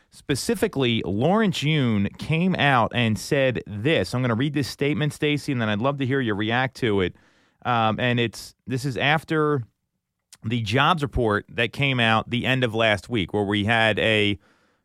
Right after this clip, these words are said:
really great number of new jobs getting added, great number of jobs being added to payroll, and unemployment stayed the same at three point eight percent. The market reacted. Rates went up to about seven and five eighths percent. They've been kinda hanging around there for now. The ten-year yield continued to move up.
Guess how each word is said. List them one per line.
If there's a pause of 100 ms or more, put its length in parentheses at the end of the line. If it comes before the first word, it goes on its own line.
(220)
really
great
number
of
new
jobs
getting
added,
great
number
of
jobs
being
added
to
payroll, (360)
and
unemployment
stayed
the
same
at
three
point
eight
percent.
The
market
reacted.
Rates
went
up
to
about
seven
and
five
eighths
percent.
They've
been
kinda
hanging
around
there
for
now. (380)
The
ten-year
yield
continued
to
move
up.